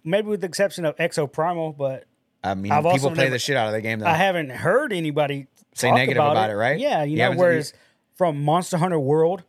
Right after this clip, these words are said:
Speaker 2: Yeah.
Speaker 1: solid game. Monster Hunter Rise,
Speaker 2: Right.
Speaker 1: solid game.
Speaker 2: Right.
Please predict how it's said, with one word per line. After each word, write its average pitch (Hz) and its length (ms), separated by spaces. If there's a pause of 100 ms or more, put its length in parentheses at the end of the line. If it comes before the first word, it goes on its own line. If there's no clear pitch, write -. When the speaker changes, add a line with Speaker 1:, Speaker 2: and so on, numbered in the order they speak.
(100)
Speaker 2:
Yeah. 104 260
Speaker 1:
solid 139 420
game. 147 320
Monster 135 300
Hunter 143 200
Rise, 131 500
Speaker 2:
Right. 98 60
Speaker 1:
solid 127 320
game. 135 280
Speaker 2:
Right. 95 240